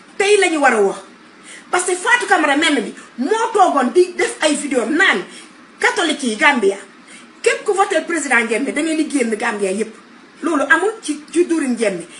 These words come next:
Mais léegi ñi ngi dem fekk catholique yi seen village di leen di évacuer. Est-ce que mu ngi ciy wax? Waxu ci. Parce que yéen a gis mu ngi noppi. Tey démb gis naa Bakuye Boy ñi ngi def seen match. Est-ce que mu ngi ciy wax? Non, mu ngi noppi.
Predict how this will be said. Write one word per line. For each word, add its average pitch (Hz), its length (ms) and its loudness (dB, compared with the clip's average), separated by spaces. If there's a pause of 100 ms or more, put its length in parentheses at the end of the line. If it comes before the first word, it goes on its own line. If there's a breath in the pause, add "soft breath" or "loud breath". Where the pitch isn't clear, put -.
(140 loud breath)
Mais 277 220 2
léegi 339 300 0
ñi 294 100 0
ngi 339 100 2
dem 330 120 0
fekk - 240 -8
catholique 247 340 -6
yi 226 60 -8
seen 269 200 -4
village 220 240 -4
di 247 60 -8
leen 254 120 -2
di 247 100 -4
évacuer. 196 440 -6 (280 loud breath)
Est-ce 453 140 -4
que 359 60 -4
mu 269 140 0
ngi 247 100 -6
ciy 240 100 -4
wax? 180 180 -4 (460)
Waxu 349 260 -4
ci. - 160 -12 (280 loud breath)
Parce 302 200 -6
que 277 60 -6
yéen 330 120 -4
a 320 40 -4
gis 285 160 -10
mu 254 60 -10
ngi 285 100 -6
noppi. 285 320 -10 (320 loud breath)
Tey 330 220 -4
démb 370 260 0
gis 349 160 -2
naa 302 160 2
Bakuye 277 400 0
Boy 226 240 -2
ñi 233 80 -6
ngi 277 80 -6
def 277 120 -4
seen 214 200 -4
match. 208 360 -4 (340 loud breath)
Est-ce - 160 2
que 392 120 0
mu 294 60 2
ngi 285 100 0
ciy 311 100 -4
wax? 247 140 0 (200)
Non, 370 200 4
mu 294 100 2
ngi 339 100 0
noppi. 359 280 -2